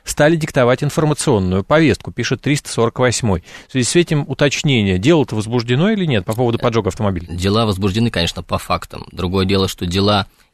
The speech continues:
Speaker 2: не возбуждены по нашим заявлениям в отношении, как мы считаем, экстремистов.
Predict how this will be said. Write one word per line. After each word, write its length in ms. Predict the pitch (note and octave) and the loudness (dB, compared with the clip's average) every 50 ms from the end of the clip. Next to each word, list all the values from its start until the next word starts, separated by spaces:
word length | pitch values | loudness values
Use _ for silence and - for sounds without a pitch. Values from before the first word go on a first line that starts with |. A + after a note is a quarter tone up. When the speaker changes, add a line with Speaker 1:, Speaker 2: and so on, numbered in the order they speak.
| _ - | _ -2
Speaker 2:
не 180 | G2+ G#2 G#2+ | 0 0 2
возбуждены 720 | F#2+ G2 F#2 F2+ F#2+ G2+ F#2 F2+ G2 G2+ G#2 G#2 G2 F2+ - - - | 2 0 -2 -2 -4 -4 -4 -2 -2 0 0 0 0 0 -2 -4 -4
по 80 | F2+ | -2
нашим 360 | F#2 F#2+ F#2 F2 - F#2 F2+ | 0 0 0 0 -2 -4 -2
заявлениям 440 | F2 G2 G2 G2 G#2+ B2 C#3+ C3+ G2+ | -2 0 0 0 2 0 0 0 0
в 40 | F2 | 0
отношении, 720 | E2+ - F2+ F2+ - - G#2+ G#2+ G#2 G2 F#2 F2 D2 - - _ _ | -2 -2 -4 -4 -2 0 0 2 2 2 2 0 -2 -4 -8 _ _
как 180 | - F2+ - | -12 -6 -4
мы 100 | G#2+ A2 | -2 -2
считаем, 400 | - - G#2 F#2+ - F#2+ F#2 F#2+ | -2 -2 -4 -2 -2 0 0 0
экстремистов. 640 | F#2 - - F#2+ F#2+ F2+ D#2+ - - - - - _ | -2 -4 -4 -2 -2 -2 -2 -4 -6 -12 -18 -20 _